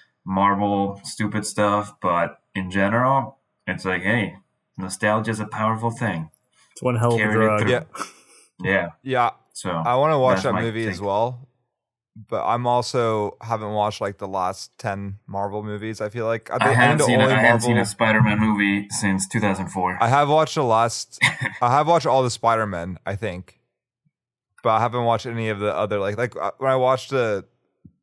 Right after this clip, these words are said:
Speaker 3: last, I think Homecoming, I know it was after the whole, uh, Avengers and the s-,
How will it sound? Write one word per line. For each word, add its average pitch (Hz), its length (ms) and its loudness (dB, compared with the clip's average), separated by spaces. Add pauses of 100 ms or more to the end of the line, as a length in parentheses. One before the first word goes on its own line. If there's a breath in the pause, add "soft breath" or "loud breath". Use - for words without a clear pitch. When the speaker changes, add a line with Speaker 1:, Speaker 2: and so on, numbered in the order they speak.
Speaker 3:
last, 107 560 -2
I 117 80 -4
think 127 180 -4
Homecoming, 135 640 -4 (480)
I 120 100 -4
know 120 100 2
it 123 40 4
was 113 100 0
after 110 440 0
the 107 160 -6
whole, 104 680 -2 (520)
uh, 95 320 -4
Avengers 107 840 -4
and 92 320 -10
the 87 240 -10
s-, - 160 -14